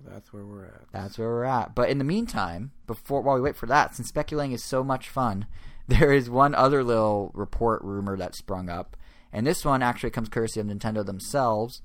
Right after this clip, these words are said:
Speaker 2: They have patented a smartphone case. And not just any smartphone case, mind you, but one that's also kind of a Game Boy. So, back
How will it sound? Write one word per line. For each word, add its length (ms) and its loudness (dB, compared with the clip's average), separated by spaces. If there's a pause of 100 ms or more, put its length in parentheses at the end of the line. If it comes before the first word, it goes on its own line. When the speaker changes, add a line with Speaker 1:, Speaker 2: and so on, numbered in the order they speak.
(600)
Speaker 2:
They 520 2 (100)
have 240 -8
patented 560 0 (100)
a 40 -6
smartphone 640 -4
case. 420 -10 (1040)
And 120 -2
not 200 -2
just 260 -4
any 260 -2
smartphone 440 -8
case, 220 -10
mind 220 -8
you, 100 -6
but 200 -2
one 220 -2
that's 200 -4 (200)
also 640 -2
kind 400 -8
of 280 -6
a 100 -8 (240)
Game 260 -4
Boy. 300 -8 (1200)
So, 600 2 (200)
back 440 0